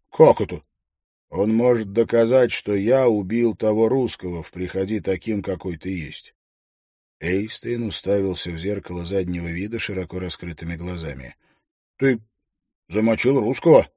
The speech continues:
"Так что же мне делать? Арестовать виновного и пасть вместе с ним? Тогда у Ракели не будет мужа, а у Олега отца". "Совершенно согласен". "С чем согласен?"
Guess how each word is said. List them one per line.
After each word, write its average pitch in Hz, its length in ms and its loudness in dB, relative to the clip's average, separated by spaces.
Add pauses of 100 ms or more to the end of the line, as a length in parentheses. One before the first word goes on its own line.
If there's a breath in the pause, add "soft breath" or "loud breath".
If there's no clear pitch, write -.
(720)
"Так 85 180 -10
что 131 280 2
же 123 80 2
мне 127 220 2
делать? 117 520 2 (580)
Арестовать 127 760 6
виновного 123 600 4
и 110 140 2
пасть 120 460 2
вместе 113 540 0
с - 120 0
ним? 127 280 2 (680)
Тогда 92 320 0
у 120 100 6
Ракели 120 420 2
не 117 160 2
будет 113 380 -2
мужа, 113 400 0
а 95 40 2
у 85 180 -2
Олега 85 420 -4
отца". 113 400 0 (560)
"Совершенно 147 560 2
согласен". 156 680 6 (540)
"С - 120 -12
чем 101 520 -2
согласен?" 85 760 -6